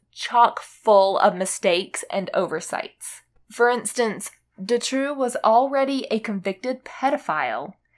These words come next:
and even considered a suspect in the case of Julie and Melissa's disappearance.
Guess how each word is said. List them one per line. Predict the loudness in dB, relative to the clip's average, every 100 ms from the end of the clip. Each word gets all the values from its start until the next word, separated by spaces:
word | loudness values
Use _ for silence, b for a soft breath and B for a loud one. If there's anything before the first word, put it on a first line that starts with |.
| _ _ -2
and | -2 -2
even | -2 0 0 -2
considered | -4 -6 -4 -2 0 -2 -2
a | -4 -4
suspect | -6 -6 -6 -2 0 0 -2 -10 -6
in | -4
the | -4
case | -2 -4 -2
of | -2 -2
Julie | -2 -4 -4 -4 0
and | 0
Melissa's | 2 2 0 -4 -8
disappearance. | -8 -8 -8 -6 -6 -6 -8 -12 -14